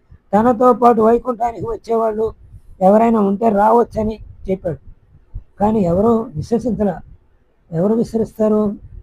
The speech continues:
అంత అది తేలికైన పని ఏం కాదు కదా, విశ్వసించలా. భార్యకు కూడా చెప్పాడు, "వస్తావా వైకుంఠానికి నాతో పాటు?" అని.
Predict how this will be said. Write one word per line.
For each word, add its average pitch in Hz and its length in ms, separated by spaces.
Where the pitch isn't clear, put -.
అంత 151 160
అది 165 200
తేలికైన 196 500
పని 196 260
ఏం 190 60
కాదు 190 260
కదా, 196 280
విశ్వసించలా. 160 540
భార్యకు 277 260
కూడా 262 180
చెప్పాడు, 226 400
"వస్తావా 233 460
వైకుంఠానికి 220 560
నాతో 214 280
పాటు?" 190 200
అని. 147 100